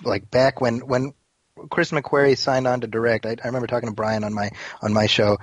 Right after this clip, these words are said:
and, and I was like, "I don't know how I feel about that." That's what stupid Zachy circa twenty twelve or thirteen <laughs> said,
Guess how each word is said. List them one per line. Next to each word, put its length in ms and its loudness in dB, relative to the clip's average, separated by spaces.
and, 340 0
and 180 0
I 80 4
was 100 4
like, 120 4
"I 80 6
don't 180 2
know 80 0
how 140 4
I 80 2
feel 280 2
about 280 2
that." 240 -4
That's 240 0
what 200 0
stupid 520 -6
Zachy 560 0
circa 580 -2
twenty 320 0
twelve 340 0
or 100 -2
thirteen 440 0
<laughs> 80 -2
said, 460 0